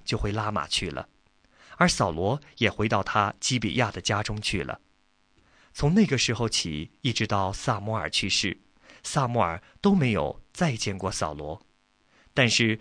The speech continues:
撒母耳还是为他的朋友扫罗忧伤难过，神也因为立了扫罗当以色列的国王而感到难过。这就是我们今天要讲的圣经故事。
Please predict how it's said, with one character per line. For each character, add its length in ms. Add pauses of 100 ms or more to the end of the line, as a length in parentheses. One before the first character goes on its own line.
(100)
撒 240
母 120
耳 280 (120)
还 140
是 160
为 140
他 160
的 80
朋 220
友 100
扫 280
罗 280 (120)
忧 200
伤 300
难 180
过， 280 (640)
神 220
也 100
因 200
为 180 (120)
立 120
了 120
扫 240
罗 300 (160)
当 200
以 180
色 180
列 120
的 120
国 220
王 300 (140)
而 140
感 220
到 120
难 240
过。 260 (1600)
这 140
就 100
是 140
我 80
们 120
今 200
天 260 (120)
要 180
讲 200
的 60
圣 220
经 180
故 160
事。 260